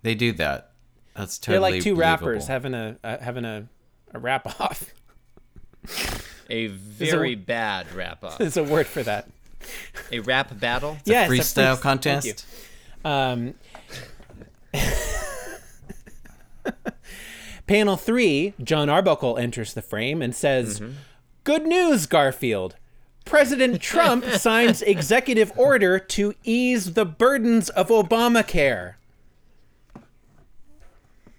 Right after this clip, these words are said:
Speaker 3: Uh, Jeremy, that is a reference to a past strip and also the present political situation. Um, John, is that a thing that
Speaker 1: I
Speaker 3: just
Speaker 1: thought
Speaker 3: happened?
Speaker 1: Jim, I thought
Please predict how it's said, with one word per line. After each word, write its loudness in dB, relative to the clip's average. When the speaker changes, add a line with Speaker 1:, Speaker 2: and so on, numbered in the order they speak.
Speaker 3:
Uh, -6
Jeremy, -4
that -4
is -12
a -8
reference -8
to -12
a -10
past -14
strip -12
and -10
also -8
the -16
present -8
political -10
situation. -12
Um, -12
John, -6
is -8
that 0
a -4
thing -6
that -6
Speaker 1:
I 0
Speaker 3:
just -2
Speaker 1:
thought 4
Speaker 3:
happened? 0
Speaker 1:
Jim, -12
I 0
thought 0